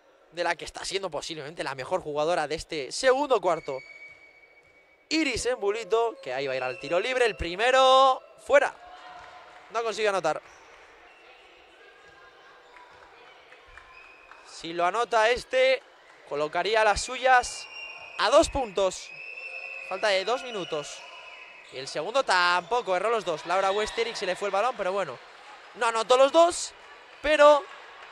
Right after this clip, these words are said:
por causas ajenas a su lanzamiento, pues mira, se lleva un saque desde el lateral que pondrá en movimiento Jade Jovil,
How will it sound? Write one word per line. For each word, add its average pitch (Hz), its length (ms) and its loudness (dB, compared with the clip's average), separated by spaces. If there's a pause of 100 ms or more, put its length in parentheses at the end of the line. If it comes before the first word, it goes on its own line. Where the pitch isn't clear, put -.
(720)
por 220 220 0
causas 220 400 2
ajenas 208 560 -2 (720)
a 160 140 0
su 220 160 2
lanzamiento, 247 680 4 (200)
pues 196 120 -4
mira, 196 320 0
se 247 240 2
lleva 277 380 4 (600)
un 294 180 -4
saque 277 480 2
desde 262 240 2
el 220 100 0
lateral 247 640 4 (2250)
que 156 120 -12
pondrá 180 240 -4
en 254 60 0
movimiento 254 360 2
Jade 269 300 2
Jovil, 226 360 6